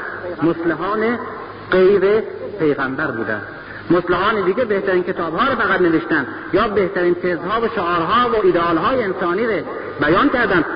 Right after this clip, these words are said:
اما جامعه‌ای رو تغییر ندادن، تمدنی رو هیچ مصلحی، هیچ فیلسوفی نساخته در تاریخ. پیغمبران تمدن‌ها و جامعه‌های تازه ساختند و تاریخ‌های تازه. چرا؟ نه اینکه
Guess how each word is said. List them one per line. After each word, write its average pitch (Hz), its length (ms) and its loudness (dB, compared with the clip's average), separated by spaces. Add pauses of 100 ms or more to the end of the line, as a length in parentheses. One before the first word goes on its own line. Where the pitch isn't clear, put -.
(140)
اما 226 320 2
جامعه‌ای 180 680 0
رو 220 120 2
تغییر 180 560 2
ندادن، 170 360 2 (280)
تمدنی 185 500 2
رو 180 80 2
هیچ 220 400 0
مصلحی، 190 600 4
هیچ 233 100 2
فیلسوفی 185 480 0
نساخته 190 500 -2
در 147 100 -4
تاریخ. 131 360 -4 (600)
پیغمبران 208 760 4
تمدن‌ها 208 720 -2
و 196 60 0
جامعه‌های 190 600 2
تازه 180 420 0
ساختند 180 380 -2
و 175 40 -2
تاریخ‌های 165 460 -2
تازه. 143 380 -2 (300)
چرا؟ 220 180 2 (520)
نه 247 200 4
اینکه 330 340 2